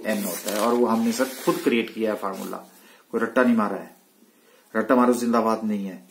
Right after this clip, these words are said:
तो, तो इसका मतलब है कि price relative जो है मेरा किसके बराबर होगा, एंटी लॉग sigma log P divided by N। तो एंटी लॉग एट पॉइंट सेवन आ गया sigma log P, ये सिक्स पॉइंट नाइन नाइन को हमने round में कर दिया point seven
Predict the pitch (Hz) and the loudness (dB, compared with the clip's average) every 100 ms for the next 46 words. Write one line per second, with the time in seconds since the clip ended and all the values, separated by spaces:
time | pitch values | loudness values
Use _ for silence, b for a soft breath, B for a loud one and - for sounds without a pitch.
0 | - - - - - B B - - 120 | -14 -8 -8 -8 -18 B B -8 0 2
1 | 120 - 143 123 123 117 110 117 - 117 | 2 2 2 2 2 0 0 -2 -2 -2
2 | 107 - 117 135 135 123 101 107 123 143 | -2 0 2 4 2 -2 -2 2 2 2
3 | 131 120 113 110 110 107 107 131 - 117 | -2 -2 -2 -2 -2 -2 -2 -2 -2 -4
4 | - 113 110 110 110 113 143 - 120 113 | 0 0 0 0 -2 -2 -2 0 -2 -2
5 | 117 113 123 - 113 113 110 110 110 107 | 0 0 0 -2 -4 -2 -2 0 -2 -2
6 | - 139 135 110 104 95 113 143 107 95 | 0 0 2 2 0 0 -2 -4 -6 -10
7 | 87 _ B B B B - 127 123 123 | -14 _ B B B B -6 -2 0 0
8 | 127 120 123 123 131 131 135 131 131 123 | 2 2 2 0 0 2 2 0 0 0
9 | 131 127 127 131 143 - 131 127 123 123 | 2 0 0 -2 -4 -4 -4 -4 -2 -4
10 | 123 127 127 113 110 - 123 - 120 120 | -6 -14 -10 -8 -6 -4 -4 0 2 2
11 | 120 120 120 117 117 123 123 B B B | 2 2 0 0 0 0 -4 B B B
12 | - 110 120 127 131 127 117 101 104 107 | -4 2 4 4 2 2 0 -2 -4 -2
13 | 107 104 - 98 95 95 | -2 -2 -4 -4 -6 -8